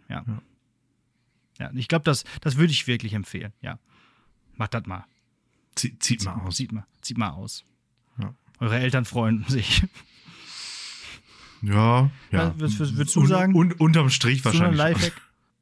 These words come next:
Speaker 2: Ja, also ich bin auf jeden Fall auch, ähm,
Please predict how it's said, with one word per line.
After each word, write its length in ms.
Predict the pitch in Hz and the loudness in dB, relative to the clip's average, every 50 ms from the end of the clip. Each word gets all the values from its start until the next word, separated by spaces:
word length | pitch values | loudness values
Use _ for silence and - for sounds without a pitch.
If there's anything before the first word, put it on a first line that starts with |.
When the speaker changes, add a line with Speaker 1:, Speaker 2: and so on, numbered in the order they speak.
| _ _ | _ _
Speaker 2:
Ja, 140 | - 117 107 - - | -2 -2 -2 0 0
also 180 | - 117 113 | -2 0 2
ich 100 | 123 123 | 0 0
bin 120 | - 151 139 | 2 2 2
auf 120 | 131 110 | 4 4
jeden 140 | 123 131 135 | 4 4 4
Fall 120 | 135 131 | 2 0
auch, 360 | - 120 117 123 120 - - - - | 0 0 0 0 0 -4 -12 -6 -2
ähm, 640 | 117 107 107 110 110 107 107 107 107 107 110 110 107 | 2 2 4 4 4 4 4 4 2 2 0 -2 -6